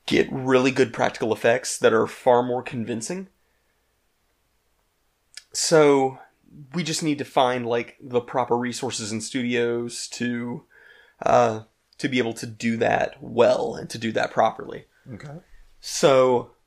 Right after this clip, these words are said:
Speaker 1: would definitely stick with that. Um, I guess the biggest thing,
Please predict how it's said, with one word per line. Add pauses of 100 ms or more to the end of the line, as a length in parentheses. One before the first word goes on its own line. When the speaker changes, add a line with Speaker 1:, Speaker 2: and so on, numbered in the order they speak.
(100)
Speaker 1:
would
definitely
stick
with
that.
Um, (1900)
I
guess
the
biggest
thing,